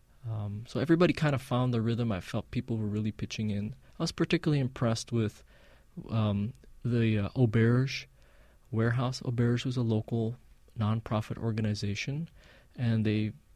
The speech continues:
utilized a warehouse to receive goods, sort them, and then transport them into the camp. The warehouse was located in town. This is a, this is a port city, an industrial city. It's not a tourist attraction. Um,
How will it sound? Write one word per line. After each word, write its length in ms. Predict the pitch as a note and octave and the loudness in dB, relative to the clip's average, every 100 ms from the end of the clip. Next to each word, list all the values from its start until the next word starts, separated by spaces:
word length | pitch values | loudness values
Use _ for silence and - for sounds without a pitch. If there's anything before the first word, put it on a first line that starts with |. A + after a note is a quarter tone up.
| - - - | -20 -20 -10
utilized 520 | B2+ A#2+ G#2+ G#2 G#2+ | 0 2 4 4 2
a 60 | G#2+ | 0
warehouse 500 | A2 C#3 A#2 G2 G#2+ | 2 2 2 0 -4
to 120 | - | -6
receive 640 | G2+ G#2 - A2+ A2 G#2+ - - - - A#2+ | -6 -4 -2 0 0 -2 -10 -20 -20 -12 0
goods, 500 | B2 G#2+ G#2 - - - - | 4 4 2 -4 -12 -20 -18
sort 420 | - - C#3+ C#3 | -10 0 0 0
them, 300 | - F#2+ G2+ - | -2 -2 -4 -4
and 140 | G#2 | -4
then 280 | G#2 G2+ G2+ | -2 -2 -4
transport 540 | - G#2+ G#2 - A2 | -4 -6 -6 -6 -6
them 140 | - G#2+ | -4 -2
into 300 | B2+ C3 A2+ | 0 -2 -4
the 100 | - | -8
camp. 360 | - G2 - - - - - | -8 -8 -8 -14 -20 -20 -8
The 100 | A#2 | 0
warehouse 360 | C3 B2 A#2 - | 2 4 2 -2
was 140 | G#2+ | -2
located 400 | A2+ - A2+ G#2 | -2 -2 -2 -2
in 240 | - C#3 C#3 | -2 -2 -2
town. 440 | A2 G2+ F#2 G#2+ | -2 -2 -2 -6
This 160 | C3+ - | -6 -4
is 120 | D3 | -4
a, 80 | B2 - | -6 -8
this 180 | C#3+ - | -8 -6
is 140 | A#2 | -4
a 180 | A2 F#3 - - - | -4 -4 -8 -20 -20
port 400 | - - C#3 C3 | -10 -4 -2 -2
city, 360 | - - A2+ A2 | -4 -2 -2 -2
an 100 | A2+ | -2
industrial 460 | A2 A2 G#2+ - | -2 -2 -4 -8
city. 380 | A2+ - A2+ G#2+ - - - | -6 -4 -4 -6 -10 -20 -20
It's 140 | - | -8
not 120 | - B2+ | -2 -2
a 60 | |
tourist 420 | - - B2 G#2+ | -2 0 0 0
attraction. 600 | G#2 - A2 - - - A2+ - - - - - - - - - | -4 -8 -8 -8 -10 -10 -14 -18 -20 -20 -20 -20 -20 -20 -20 -8
Um, 420 | A2+ G#2 G2 F#2+ | -4 -4 -4 -6